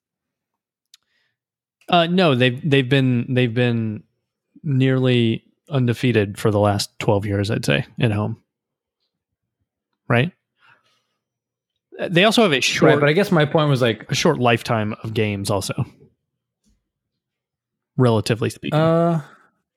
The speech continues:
Speaker 2: yeah, but I mean, we, we started caring about Boise State, like, when, what year was that they made that run and they beat Oklahoma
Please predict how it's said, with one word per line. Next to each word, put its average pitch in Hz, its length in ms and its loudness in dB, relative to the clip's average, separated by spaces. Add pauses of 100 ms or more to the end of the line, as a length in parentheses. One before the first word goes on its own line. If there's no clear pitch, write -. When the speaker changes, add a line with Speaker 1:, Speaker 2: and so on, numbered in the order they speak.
(2750)
Speaker 2:
yeah, 156 500 0
but 139 180 0
I 143 60 0
mean, 135 460 0 (2000)
we, 151 280 0
we 147 280 -2
started 170 360 0
caring 147 240 2
about 120 180 0
Boise 110 240 0
State, 104 460 -2
like, 110 180 -2
when, 107 240 0
what 117 160 0
year 120 140 2
was 117 100 2
that 107 160 2
they 110 120 2
made 104 160 2
that 95 180 -2
run 95 280 0
and 92 140 0
they 95 60 0
beat 95 260 0
Oklahoma 95 800 -2